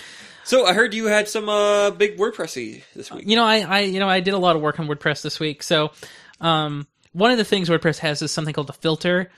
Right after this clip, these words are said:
Speaker 2: And so it's, it's a really cool idea. So the core, the, what the WordPress designers built is the core.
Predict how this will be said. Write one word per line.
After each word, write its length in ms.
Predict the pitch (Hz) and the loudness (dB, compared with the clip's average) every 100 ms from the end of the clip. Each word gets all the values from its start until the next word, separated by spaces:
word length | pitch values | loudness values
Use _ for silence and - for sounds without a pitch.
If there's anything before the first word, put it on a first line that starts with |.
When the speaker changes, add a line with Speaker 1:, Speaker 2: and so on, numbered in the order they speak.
| - | -14
Speaker 2:
And 120 | 196 | -2
so 160 | 226 214 | 2 2
it's, 140 | 196 | 0
it's 220 | 240 - | -8 -6
a 40 | 294 | 0
really 180 | 262 | 2
cool 220 | 190 233 196 | 2 2 2
idea. 360 | 160 165 147 | 2 -2 -4
So 300 | - 180 160 | -4 0 0
the 80 | 156 | -2
core, 600 | - - 202 143 131 147 _ | -6 0 0 2 -2 -6 _
the, 140 | 160 147 156 | -6 -6 -6
what 240 | 165 160 | -6 -4
the 400 | 156 160 165 165 | -6 -16 -6 -2
WordPress 480 | 156 160 160 - - | 0 0 0 -4 -6
designers 480 | 160 156 156 147 147 | -2 0 0 -2 -4
built 380 | 147 151 147 160 | -2 -2 -2 -8
is 120 | 147 | -10
the 80 | 156 | -10
core. 440 | - 139 139 156 | -6 -4 -4 -6